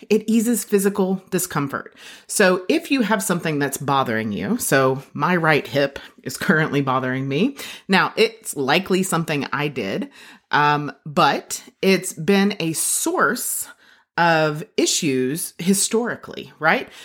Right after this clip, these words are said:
So it could be that I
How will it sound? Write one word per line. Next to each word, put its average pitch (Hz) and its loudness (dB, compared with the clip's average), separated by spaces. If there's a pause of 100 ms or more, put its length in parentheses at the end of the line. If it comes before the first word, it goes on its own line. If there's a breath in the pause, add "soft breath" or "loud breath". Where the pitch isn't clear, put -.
(100)
So 240 2
it - 0
could 392 0
be 165 -2 (240 loud breath)
that 151 0 (480 loud breath)
I 170 2